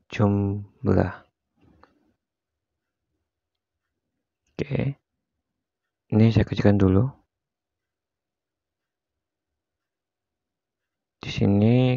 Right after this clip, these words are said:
kita menggunakan rata tengah. Nah. Datanya saya contohkan tiga.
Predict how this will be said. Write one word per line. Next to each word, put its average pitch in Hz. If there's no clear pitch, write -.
kita -
menggunakan 101
rata 95
tengah. 95
Nah. -
Datanya 104
saya 101
contohkan 104
tiga. 101